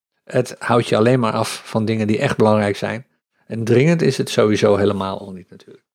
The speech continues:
Dus dat is een ander onderdeel van iets waar je veel tijd aan besteedt. Vaak veel meer dan wij allemaal denken en willen toegeven eigenlijk. Die tijd is gewoon weg. Die kun je niet gebruiken voor belangrijkere dingen.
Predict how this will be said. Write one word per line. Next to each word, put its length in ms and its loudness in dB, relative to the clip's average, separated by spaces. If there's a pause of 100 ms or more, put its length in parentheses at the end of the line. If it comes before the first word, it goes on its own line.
(720)
Dus 440 -4
dat 120 -2
is 60 -2
een 60 0
ander 220 4
onderdeel 360 4
van 120 -2
iets 140 -2
waar 140 2
je 60 0
veel 200 2
tijd 240 0
aan 120 0
besteedt. 340 0
Vaak 240 -4
veel 520 4
meer 440 2
dan 160 2
wij 100 2
allemaal 360 2
denken 360 0
en 120 -2
willen 240 2
toegeven 500 0
eigenlijk. 380 -8 (640)
Die 140 -8
tijd 300 0
is 140 -8
gewoon 160 2
weg. 240 0
Die 100 -6
kun 120 0
je 60 2
niet 180 0
gebruiken 500 2
voor 400 2
belangrijkere 880 0
dingen. 260 -10